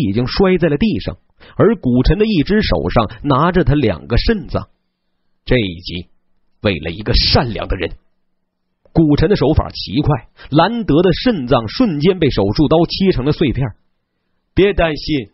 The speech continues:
我的朋友，沙龙巴斯来了。”兰德快要发疯了，他的脸齐奇异地扭曲起来，耳朵变得尖长，身上的皮肤慢慢转化成了黑色。随着一声痛苦的嚎叫，一对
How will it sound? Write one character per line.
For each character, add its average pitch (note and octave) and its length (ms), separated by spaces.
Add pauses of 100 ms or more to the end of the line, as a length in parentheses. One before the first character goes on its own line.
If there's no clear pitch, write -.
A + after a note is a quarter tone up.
(140)
我 C3+ 120
的 C#3+ 120
朋 E3 280
友， A2 260 (200)
沙 F#3+ 220
龙 F3+ 220
巴 A3 160
斯 B3+ 320
来 C3 200
了。” B2 320 (600)
兰 A#2 180
德 B2 320
快 B2 140
要 F2+ 100
发 G#2+ 140 (160)
疯 A#2+ 160
了， G#2+ 140 (440)
他 F3 180
的 E3 120
脸 G#2 400
齐 - 100 (840)
奇 - 220
异 A#3 340
地 C3 100
扭 A2 240
曲 D3+ 220
起 F#2+ 160
来， - 160 (260)
耳 A2+ 300
朵 D#3 160
变 B2 160
得 G2 80
尖 D#3 320
长， G#2 280 (180)
身 A#3 340
上 F#3+ 100
的 C#3+ 80
皮 F3+ 240
肤 G3+ 220
慢 F#3 180
慢 C3 200
转 G#2 180
化 B2 160
成 B2+ 140
了 C3 80
黑 E3 260
色。 - 220 (200)
随 E3+ 260
着 G#3 60
一 F3 140
声 F#3+ 220
痛 - 100 (220)
苦 G#2+ 160
的 G#2+ 60
嚎 A2+ 260
叫， D3 240 (180)
一 G3 120
对 A3 100